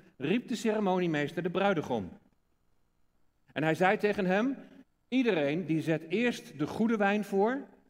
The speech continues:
en wanneer men er goed van gedronken heeft, daarna de mindere. U hebt de goede wijn tot het laatst bewaard, tot nu.'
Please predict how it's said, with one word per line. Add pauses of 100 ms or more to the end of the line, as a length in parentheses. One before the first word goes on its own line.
(540)
en
wanneer
men
er
goed
van
gedronken
heeft, (400)
daarna
de
mindere. (1400)
U
hebt
de
goede
wijn
tot
het
laatst
bewaard, (220)
tot
nu.'